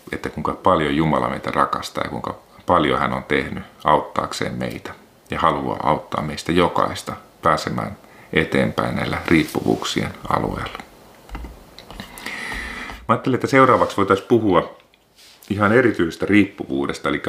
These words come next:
pornoaddiktiosta. Ja miksi mä oon ottanut tämän pornoaddiktion tähän nyt vi-, tämmöiseen erityiseen käsittelyyn, niin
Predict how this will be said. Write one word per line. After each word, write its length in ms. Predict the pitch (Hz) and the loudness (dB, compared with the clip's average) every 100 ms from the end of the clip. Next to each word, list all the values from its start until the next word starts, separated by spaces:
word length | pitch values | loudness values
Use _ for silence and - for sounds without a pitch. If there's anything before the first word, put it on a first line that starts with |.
| - | 2
pornoaddiktiosta. 1500 | 107 104 80 67 - - 82 - - 65 - - - - 76 - - _ - | 4 4 2 -2 -4 0 0 0 -4 -8 -8 -12 -10 -4 -4 -4 -14 _ -8
Ja 80 | 90 | -2
miksi 260 | 98 - 90 | -2 0 2
mä 60 | |
oon 60 | 85 | 4
ottanut 360 | 92 87 82 | 2 0 2
tämän 160 | - 80 | 0 2
pornoaddiktion 960 | 104 95 78 76 82 - - - 57 53 | 4 4 4 4 2 0 -8 -4 -4 -2
tähän 280 | 64 65 | -2 -2
nyt 220 | 64 - - | -4 -10 -10
vi-, 180 | - - | -10 -8
tämmöiseen 280 | 78 76 76 | -6 0 2
erityiseen 520 | 90 87 - 67 65 | 4 2 2 -2 0
käsittelyyn, 600 | 69 78 76 - 65 64 62 | 0 0 -2 -2 -2 -2 -4
niin 220 | 65 | -6